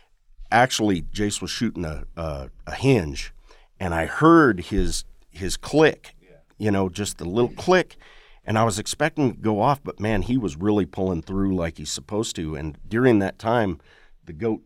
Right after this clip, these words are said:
kinda turned and looked toward us, um, but he was probably ten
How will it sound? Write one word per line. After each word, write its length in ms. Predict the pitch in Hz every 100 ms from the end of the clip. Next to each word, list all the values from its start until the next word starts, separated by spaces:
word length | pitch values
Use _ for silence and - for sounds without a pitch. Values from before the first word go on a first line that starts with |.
| -
kinda 240 | 110 90
turned 380 | 71 104 101 92
and 140 | 76
looked 420 | 85 98 - - - _
toward 340 | - 107 95 92
us, 320 | 120 160 - - _ _ _ _ -
um, 480 | 104 104 92 78 71 _ _ _ - _ _ - 95
but 200 | 98 -
he 160 | 123
was 180 | 131 101
probably 600 | - 95 90 76 80 76 - _ _
ten 460 | 120 110 110 95